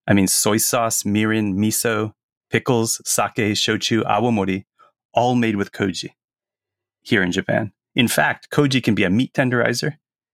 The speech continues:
And for a long time, takadayastes was a popular medicine in Japan. Now, what's takadayastes? It was a koji-based medicine that helped calm the stomach by aiding with digestion through the enzymatic properties of koji.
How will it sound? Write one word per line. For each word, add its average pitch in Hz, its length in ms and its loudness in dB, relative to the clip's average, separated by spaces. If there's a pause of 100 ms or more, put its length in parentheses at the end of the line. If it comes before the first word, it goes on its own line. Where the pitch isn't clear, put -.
And 117 180 2
for 123 100 2
a 110 60 4
long 131 240 2
time, 147 320 0
takadayastes 110 960 0
was 104 140 0
a - 40 4
popular 120 380 0
medicine 107 500 0
in 92 140 0
Japan. - 440 -8 (640)
Now, 107 100 2
what's 143 240 0
takadayastes? 113 920 0 (640)
It - 20 4
was 113 140 4
a 104 40 2
koji-based 143 760 0
medicine 120 480 2
that 101 120 -2
helped 117 280 -2
calm 131 260 2
the 123 80 2
stomach 135 420 0
by - 220 0
aiding 113 320 2
with 110 160 0
digestion 98 580 0
through 101 220 0
the 110 220 -2
enzymatic 101 600 0
properties 98 460 0
of 107 80 2
koji. - 380 -2